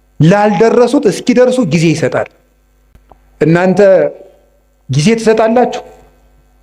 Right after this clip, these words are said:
ቶሎ አልገባው ላለ ሰው ጊዜ ትሰጣላችሁ? «አንተ ደደብ፣ እስከ መቼ ድረስ ነው ካንተ ጋር የምኖረው?» አትሉ? ጊዜ ትሰጣላችሁ? ቁማችሁ ትቆይታላችሁ? ሰው እስኪስተካከል፣ ጠባዩ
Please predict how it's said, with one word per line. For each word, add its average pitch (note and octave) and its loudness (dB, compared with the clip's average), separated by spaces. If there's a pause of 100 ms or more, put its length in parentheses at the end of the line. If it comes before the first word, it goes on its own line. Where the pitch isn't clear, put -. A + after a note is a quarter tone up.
(160)
ቶሎ G#3+ 0
አልገባው F#3+ 2
ላለ E3 0
ሰው F3 0
ጊዜ E3+ -2
ትሰጣላችሁ? A#3 -2 (1200)
«አንተ G3+ -2
ደደብ፣ A3 0 (920)
እስከ - -4
መቼ A3+ 0
ድረስ A3 0
ነው G#3+ 0
ካንተ G3+ -2
ጋር F#3+ 2
የምኖረው?» F3 0 (100)
አትሉ? F#3 -2 (1040)
ጊዜ F#3+ 2 (100)
ትሰጣላችሁ? A3 0
ቁማችሁ G#3+ 0
ትቆይታላችሁ? G#3+ 0
ሰው G3+ 0
እስኪስተካከል፣ A#3 -2 (1800)
ጠባዩ G#3 2